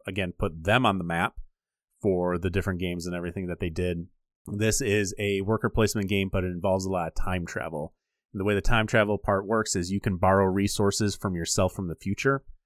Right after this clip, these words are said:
and eventually you need to pay them back. If not, you can create anomalies, which are gonna be negative things that happen to you. It's, it's big. It's got a lot of things going on to it. Mechanically, the game, for the most part, I think is pretty simple. I don't think there's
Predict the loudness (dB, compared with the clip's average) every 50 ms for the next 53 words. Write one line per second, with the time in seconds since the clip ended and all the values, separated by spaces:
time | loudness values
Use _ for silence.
0 | _ _ _ -20 _ _ _ -4 -4 -2 0 2 2 2 2 0 0 0 0 0
1 | 0 -2 -2 -2 -4 -2 2 4 4 4 4 4 2 2 2 2 2 2 0 -2
2 | -2 -2 0 0 0 -2 -2 -4 -4 -6 -6 -6 -6 -10 -14 -14 -6 -2 0 2
3 | 2 0 0 0 0 2 2 2 2 2 2 2 2 2 0 -2 -2 -2 -4 -6
4 | -4 -4 -4 -4 -4 -4 -6 -4 -2 -2 -2 0 0 -2 -2 0 -2 -2 -2 -2
5 | -6 -8 -8 -8 -10 -6 -4 -4 -4 -2 0 0 2 2 0 0 -2 _ _ _
6 | _ _ _ _ _ _ 0 0 0 0 0 -2 -2 -2 -4 -4 -4 -4 -4 -4
7 | -6 -6 -2 0 2 4 4 2 0 -2 -6 -8 -4 -4 -2 -2 -2 -2 -2 -4
8 | -6 -4 0 2 2 2 2 2 0 0 2 0 -2 -2 0 0 0 0 0 0
9 | -2 -2 -2 0 2 4 4 4 2 0 _ _ _ -10 -10 -10 -10 -8 -2 2
10 | 2 4 4 2 0 0 0 2 2 2 0 -2 _ _ _ _ _ _ _ _
11 | -2 -2 2 2 2 2 2 2 2 2 4 4 2 2 2 2 0 0 0 0
12 | 2 2 0 -2 -2 -2 -2 -4 -4 -2 -2 0 0 0 0 -2 -2 0 -2 -2
13 | -2 -2 -4 -6 -4 -4 -4 -2 0 2 2 2 2 0 -2 -4 -6 -8